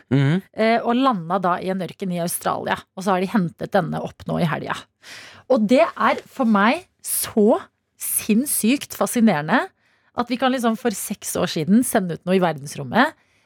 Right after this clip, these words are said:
Speaker 2: Det kjører flere milliarder kilometer,
Speaker 1: Mm.
Speaker 2: og så er det sånn, ok, skyt ut den lille delen.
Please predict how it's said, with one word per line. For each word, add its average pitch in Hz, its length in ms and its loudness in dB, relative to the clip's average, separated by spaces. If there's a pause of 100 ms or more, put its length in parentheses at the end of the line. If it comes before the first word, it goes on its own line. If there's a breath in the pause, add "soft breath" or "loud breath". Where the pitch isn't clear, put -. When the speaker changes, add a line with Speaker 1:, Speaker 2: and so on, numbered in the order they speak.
(100)
Speaker 2:
Det 226 320 4 (160)
kjører 190 1040 0
flere 180 320 0
milliarder 170 680 2
kilometer, 160 680 0
Speaker 1:
Mm. 120 200 4
Speaker 2:
og 226 80 -4
så 269 100 2
er 254 40 2
det 247 80 -4
sånn, 240 160 0
ok, 269 160 -2 (120)
skyt 269 420 -2
ut 254 160 2
den 247 160 4
lille 233 240 6
delen. 214 440 6